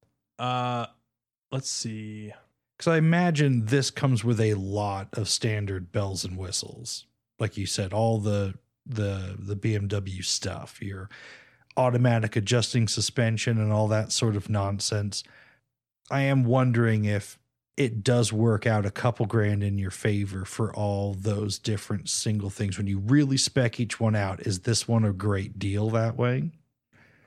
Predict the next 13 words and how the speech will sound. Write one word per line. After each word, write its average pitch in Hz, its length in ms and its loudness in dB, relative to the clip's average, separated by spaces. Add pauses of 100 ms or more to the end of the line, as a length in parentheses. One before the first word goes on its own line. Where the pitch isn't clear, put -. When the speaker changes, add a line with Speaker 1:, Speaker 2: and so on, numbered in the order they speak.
Speaker 1:
I 185 100 2
mean, 165 500 0 (140)
all 170 260 4
of 139 80 2
these 117 180 0
bikes 107 360 -4
are 110 60 -8
going 110 200 -8
to 113 100 -8
massively 113 800 -4
depreciate 104 640 -10
right 110 280 -6
away. 104 480 -10